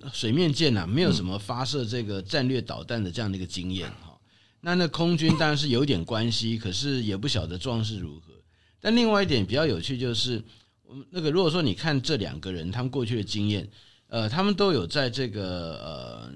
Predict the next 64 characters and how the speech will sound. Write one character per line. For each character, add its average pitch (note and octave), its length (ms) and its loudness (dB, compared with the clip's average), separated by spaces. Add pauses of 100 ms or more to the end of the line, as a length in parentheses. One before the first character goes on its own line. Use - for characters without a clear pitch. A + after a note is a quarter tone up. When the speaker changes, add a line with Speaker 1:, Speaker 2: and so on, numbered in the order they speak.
Speaker 1:
这 C3+ 140 -6
南 A#2 240 0
京 D3 240 2
军 C#3 220 2
区 C3+ 240 -2
或 B2+ 200 -4
福 G#2 220 -4
建 B2 220 0
军 A#2 240 8
区 A2 260 0
啦， D#2 280 -4
Speaker 2:
嗯。 - 40 -12
Speaker 1:
哈， D#2+ 200 -8 (180)
就 D#3+ 100 0
是 D#3 220 0 (280)
在 E3 220 2
这 D3+ 100 0
个 - 80 0
还 C3 140 0
没 D#3 120 2
改 F#2+ 200 -2
制 A#2+ 160 -2
之 C#3+ 160 -2
前， F#2+ 360 -2 (260)
那 D3 180 -2
个 A2 100 -2
在， G#2+ 460 -2 (300)
呃， G2+ 180 -4
习 C3 180 2
近 D#3+ 160 4
平 A#2+ 240 4
的 A#2 200 -2
应 D3 120 -4
该 C#3 140 2
算 C3+ 180 0
是 B2 160 0
他 B2 180 -4
东 F3 220 -2
部 E3 80 2
战 C#3+ 240 2
区 B2 160 0
或 B2 180 -4
之 - 320 -8
前 A2+ 220 2
南 A2 140 2
京 C3+ 180 0
军 C3 220 2
区 B2 280 -6 (360)
这 D#3 140 2
边 B2+ 360 4
的 A2+ 140 0
这 B2+ 120 0
相 C3 280 2
关 B2+ 200 0
的 A#2+ 140 -2
这 A#2+ 120 -4
个 A2+ 60 -2
地 A#2+ 240 -4
方 G#2+ 220 -2
服 G2+ 240 -6
役 A#2 100 0
的 G#2 60 0
经 G2 240 -2
验， G2 220 -4